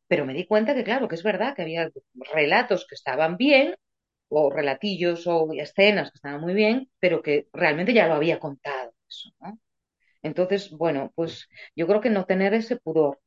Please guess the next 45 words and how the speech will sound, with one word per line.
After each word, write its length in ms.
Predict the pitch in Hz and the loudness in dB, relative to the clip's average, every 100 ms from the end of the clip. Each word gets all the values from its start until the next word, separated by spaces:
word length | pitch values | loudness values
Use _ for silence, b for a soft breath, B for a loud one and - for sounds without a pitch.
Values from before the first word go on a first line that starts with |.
| - | -20
o 80 | |
sea, 340 | - 151 139 139 | -8 -6 -6 -6
para, 360 | - 147 143 127 | -8 -4 -4 -4
para 160 | 139 131 | -4 -4
decir, 420 | 135 - 156 - - | -6 -4 -6 -6 -12
eh, 500 | 139 139 131 123 - | -10 -6 -6 -6 -8
esto 220 | 135 180 | -8 -4
para 140 | 202 160 | -2 -2
la 20 | |
papelera. 420 | 139 147 170 151 | -4 0 2 0
Y 60 | 139 | -2
luego 160 | 139 | 0
te 80 | 180 | 4
voy 80 | 202 | 4
a 40 | |
decir 140 | - 135 | 0 -8
una 80 | 123 | -8
cosa, 340 | 175 180 127 - _ b _ | -6 -6 -8 -16 _ b _
algunas 500 | 135 127 151 185 185 | -6 -4 0 0 0
de 80 | 143 | -4
esas 200 | 147 143 | -8 -6
cosas, 340 | 165 180 226 | -4 0 -2
que 100 | 180 | -4
también 240 | 139 143 143 | -6 -4 -2
me 60 | |
lo 60 | 143 | -2
decía 180 | 147 151 | -4 -6
mi 60 | 147 | -6
editor, 360 | 143 147 170 | -4 0 0
las 140 | 233 - | 0 -4
vas 140 | 135 | -6
a 40 | - | -8
aprovechar 340 | 165 147 147 | -8 -8 -10
por 100 | 131 | -10
otras 200 | 135 120 | -12 -10
cosas, 240 | 214 247 160 | -8 -8 -6
y 40 | |
algunos 300 | 120 147 208 | -8 -2 0
de 60 | 165 | 0
los 140 | 143 | -2
cuentos 280 | 160 151 - | -6 -8 -6
que 80 | 143 | -4
hay 100 | 131 | -2
ahí 160 | 135 | -2
nacieron 640 | 208 165 - 165 170 185 | -2 -4 -2 2 6 4